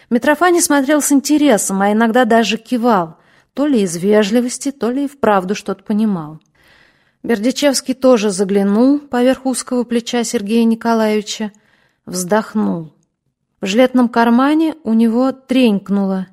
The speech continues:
четыре раза. «Господи, владыка!» вскричал товарищ прокурора.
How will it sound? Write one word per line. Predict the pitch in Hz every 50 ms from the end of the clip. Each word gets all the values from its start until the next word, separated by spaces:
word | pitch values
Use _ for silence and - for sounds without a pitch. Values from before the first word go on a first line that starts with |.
| _ _
четыре | - - - - 233 240 233 233 226
раза. | 196 185 170 160 160 165 170 165 165 - _ _ _ _ _ _ _ _ _ _ _ _ _ -
«Господи, | 208 185 247 240 - - - 196 175 196
владыка!» | 196 185 190 208 220 190 180 269 240 262 - 185 170 156 -
вскричал | - - - 190 202 190 - - 233 240
товарищ | 233 226 196 196 208 214 202 - -
прокурора. | - 220 - _ 220 214 214 196 185 170 165 156 -